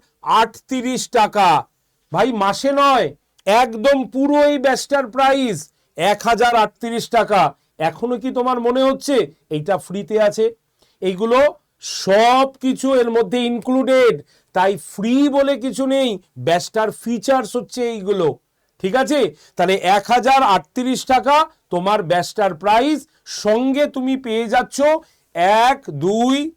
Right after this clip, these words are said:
তিন, চার, পাঁচ, ছয়, ছটা ব্যাচ সম্পূর্ণ ইনক্লুডেড বলতে পারো,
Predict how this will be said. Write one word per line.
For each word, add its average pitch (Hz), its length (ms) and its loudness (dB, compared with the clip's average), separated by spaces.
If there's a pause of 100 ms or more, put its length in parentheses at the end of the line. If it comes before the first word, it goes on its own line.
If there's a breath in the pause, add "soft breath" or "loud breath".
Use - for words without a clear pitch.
তিন, 233 500 -4
চার, 214 540 2
পাঁচ, 196 440 0 (180)
ছয়, 226 400 2 (280 soft breath)
ছটা 208 440 0
ব্যাচ 240 360 0 (160)
সম্পূর্ণ 226 720 -2 (180)
ইনক্লুডেড 247 720 0
বলতে 269 360 0
পারো, 277 320 2